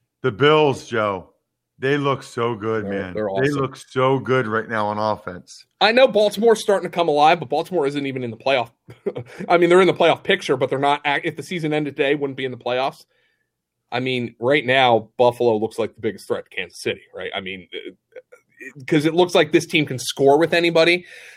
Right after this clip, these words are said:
Speaker 2: The question I have here, and this is a big one, if Kansas City wins on Sunday against the Atlanta Falcons, and there is no reason to believe they won't win that game. I know the Jets, Jets beat the Rams last week, but there's no reason.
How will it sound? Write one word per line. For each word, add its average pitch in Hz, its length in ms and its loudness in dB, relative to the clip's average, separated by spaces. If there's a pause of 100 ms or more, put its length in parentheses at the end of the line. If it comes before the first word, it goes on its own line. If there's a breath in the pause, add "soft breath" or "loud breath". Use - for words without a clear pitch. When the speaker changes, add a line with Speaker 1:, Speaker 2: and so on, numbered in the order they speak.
Speaker 2:
The 170 60 -2
question 233 480 2
I 214 200 4
have 220 280 2
here, 220 260 2
and 170 240 -2
this 196 200 2
is 190 120 -4
a 196 60 2
big 220 220 2
one, 143 300 -2 (1000)
if 175 200 0
Kansas 277 540 -2
City 240 280 -6
wins 160 680 -6 (540)
on 196 340 4
Sunday 262 560 -2 (1200)
against 180 360 -2
the 175 140 0
Atlanta 202 340 0
Falcons, 180 480 0
and 143 100 -8
there 202 140 0
is 156 100 -4
no 196 140 2
reason 180 300 0
to 151 60 -6
believe 165 180 -4
they 156 100 0
won't 160 240 -2
win 170 140 -6
that 165 160 -2
game. 165 240 -6
I 202 80 0
know 202 180 4
the 180 100 -4
Jets, 165 360 -8 (200)
Jets 170 140 -8
beat - 160 -20
the 180 80 -16
Rams 123 200 -14
last 120 140 -20
week, - 140 -20
but - 80 -20
there's - 320 -20
no 120 60 -16
reason. 120 120 -20